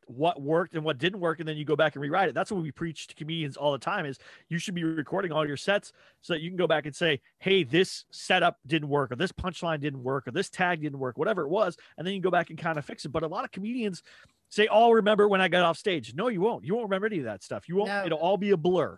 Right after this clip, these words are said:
Speaker 1: right?
Speaker 2: And then you can repurpose that stuff. You know,
Speaker 1: Mm-hmm.
Speaker 2: you can digitally upload it. You can send it to Fiverr or Upwork or someplace like that, and you can get it polished.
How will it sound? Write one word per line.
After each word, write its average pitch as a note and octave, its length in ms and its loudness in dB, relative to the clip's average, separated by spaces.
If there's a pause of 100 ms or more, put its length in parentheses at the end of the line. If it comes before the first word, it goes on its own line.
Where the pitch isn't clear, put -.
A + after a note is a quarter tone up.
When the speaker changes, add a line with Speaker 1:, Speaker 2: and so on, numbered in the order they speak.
(160)
Speaker 1:
right? F3 240 -4 (480)
Speaker 2:
And C#4+ 100 -6
then G4+ 220 -4
you F4+ 80 -6
can B3+ 180 -6
repurpose D#4+ 540 -6
that F3+ 240 -6
stuff. - 640 -12
You G#3+ 160 -6
know, G#3 140 -2
Speaker 1:
Mm-hmm. G3+ 100 -4
Speaker 2:
you B3 100 -4
can G#3 200 -6
digitally G#3+ 720 0
upload F3+ 500 2
it. A3 80 0
You G3+ 80 -4
can G3 100 -4
send F3 260 -2
it A#3 60 -4
to A#3 60 -12
Fiverr F#3 320 6
or G#3 180 2
Upwork E3+ 580 0
or G3 40 -10
someplace F3 420 -6
like D#3+ 220 -4
that, F#3 360 0 (340)
and F#3 140 -4
you G#3 80 -2
can F#3+ 160 -4
get F#3 140 0
it F#3 140 -6
polished. E3+ 600 -2